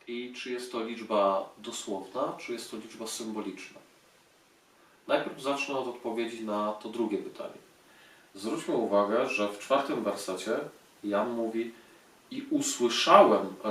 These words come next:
liczbę tych, których opatrzono pieczęcią. Sto czterdzieści cztery tysiące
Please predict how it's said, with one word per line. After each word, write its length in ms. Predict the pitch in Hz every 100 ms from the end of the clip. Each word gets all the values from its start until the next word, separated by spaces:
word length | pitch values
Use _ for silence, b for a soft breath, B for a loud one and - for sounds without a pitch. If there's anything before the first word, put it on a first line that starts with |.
| 104
liczbę 420 | 113 110 98 98
tych, 380 | - 131 - -
których 320 | - 110 110 -
opatrzono 640 | 113 110 120 - 120 120
pieczęcią. 720 | 113 110 110 104 95 - 92 92
Sto 420 | - - 180 175
czterdzieści 840 | - 131 117 113 123 123 - 110
cztery 400 | - - 110 110
tysiące 680 | - 98 - 110 110 -